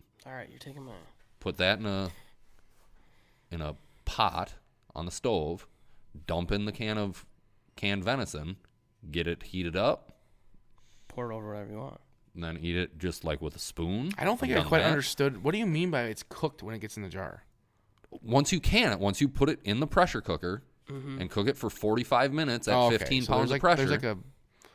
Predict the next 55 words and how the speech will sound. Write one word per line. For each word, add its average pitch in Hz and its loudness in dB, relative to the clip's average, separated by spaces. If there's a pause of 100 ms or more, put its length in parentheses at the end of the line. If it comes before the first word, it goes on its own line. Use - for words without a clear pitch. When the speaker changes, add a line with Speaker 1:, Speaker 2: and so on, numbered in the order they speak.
(280)
Speaker 1:
It's - -6
already 160 6
been 127 -2
cooked. - -4 (300)
Speaker 3:
Like 143 0
Speaker 1:
And 135 4
then 165 10
Speaker 3:
the 170 10
Speaker 1:
you 139 8
Speaker 3:
pressure 170 12
Speaker 1:
can 240 12
it, 220 6
Speaker 3:
cooker, 208 8
like 180 4
the 156 0
Speaker 1:
seal 202 8
Speaker 3:
thing 202 12
Speaker 1:
it 170 10
Speaker 3:
that 147 10
you 165 4
Speaker 1:
off. 160 -4
Speaker 3:
cook, 196 -2
like, 151 -2
chicken 214 -2
in? 226 -4 (540)
Speaker 2:
No, 110 4
a 85 0
pressure 151 4
cooker 127 2
is 104 0
things 110 0
that 101 4
you 98 0
can 101 0
it. 69 -10
It's 90 -6
what 110 0
you 104 -2
can - 0
Speaker 1:
You 170 4
can 160 6
Speaker 2:
in. 139 2
Speaker 1:
buy, 139 8
Speaker 2:
Like, 156 8
Speaker 1:
like, 151 2
Speaker 2:
if 139 4
Speaker 1:
a, 127 4
Speaker 2:
you 107 4
Speaker 1:
a - 0
Speaker 2:
can 110 2
green 110 2
Speaker 1:
canner, 127 0
Speaker 2:
beans 117 4
Speaker 1:
yeah. 85 -2
Speaker 2:
or 82 0